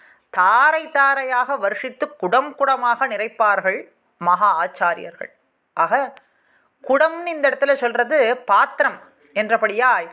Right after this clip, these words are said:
ஆச்சாரிய தயாபாத்திர பூதர்களான சச்சிஷ்யர்களை இந்த இடத்துல காட்டிக் கொடுக்கிறாள் ஆண்டாள் என்று சுவாமி சாதிக்கிறார். வாங்க குடம் நிறைக்கும்.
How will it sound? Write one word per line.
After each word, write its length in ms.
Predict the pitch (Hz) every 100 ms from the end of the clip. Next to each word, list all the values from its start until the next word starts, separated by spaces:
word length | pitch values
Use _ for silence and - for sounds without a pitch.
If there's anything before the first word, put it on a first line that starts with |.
| - - _ -
ஆச்சாரிய 1000 | 156 208 269 262 - 294 294 302 320 226
தயாபாத்திர 960 | 196 208 240 294 302 285 277 277 254
பூதர்களான 840 | 214 180 262 277 254 233 214 208 254 - -
சச்சிஷ்யர்களை 880 | 262 - - 269 - 359 339 311 302
இந்த 160 | 240
இடத்துல 280 | 220 220 262
காட்டிக் 400 | 277 196 196 -
கொடுக்கிறாள் 400 | 185 180 165 - -
ஆண்டாள் 340 | 170 165 - _ _ _ _ _ _ _ _ _ _ _ _
என்று 260 | 208 220 -
சுவாமி 280 | 226 220 226
சாதிக்கிறார். 600 | 190 180 180 190 151 - _ _ _ _ _ _ _ _ _ _ _ _ _ _ _ _ _ _ _ _ _ _ _ _ _ _ _ _ _ _ _ _ _
வாங்க 680 | 160 170 196 240 269 269 311
குடம் 580 | 302 - 220 247 262 214
நிறைக்கும். 760 | 190 214 220 - 214 220 175